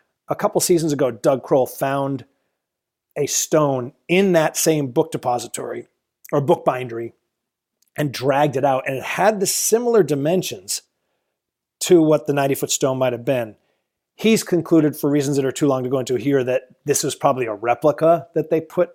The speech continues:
on display, that it might not have been the original ninety-foot stone, because there was no real writing that we could perceive on the, al-, although it was flattened, like, it looked like it could have writing on it. It's just so marked up over the years that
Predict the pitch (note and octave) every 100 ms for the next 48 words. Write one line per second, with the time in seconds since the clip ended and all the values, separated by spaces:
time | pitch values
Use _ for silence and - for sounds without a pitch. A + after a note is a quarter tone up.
0 | - E3 D#3 - D#3+ E3 E3 D#3+ _ C#3
1 | B2+ B2+ C3 B2+ C3+ C#3 C#3+ C#3+ D3 C#3+
2 | D3+ D3+ D3 - D#3 - D3+ D3+ D3+ _
3 | _ _ _ C#3+ C#3+ C3 C#3 C3 B2+ C#3
4 | D3+ D#3 D#3 D3+ - _ - _ _ _
5 | _ C3+ D#3 D3 C3+ C#3 C#3 C3+ C3 C#3
6 | C3+ B2 C#3+ B2 A#2+ B2 - _ - -
7 | D#3 C3+ B2 A#2+ A#2 - B2 - C#3 C#3
8 | C3 - - D#3+ D#3 D#3 B2+ B2 B2 A#2+
9 | B2+ C3 D#3+ D#3 B2 B2+ - A#2 A2+ A2+
10 | A2 A2+ G#2 - _ C#3+ - D#3+ - -
11 | D#3 D3+ C#3 C3 - D3 - C#3+ B2 B2
12 | B2+ C3 B2 A#2 A2+ - - _ _ _
13 | _ _ _ C3+ B2 B2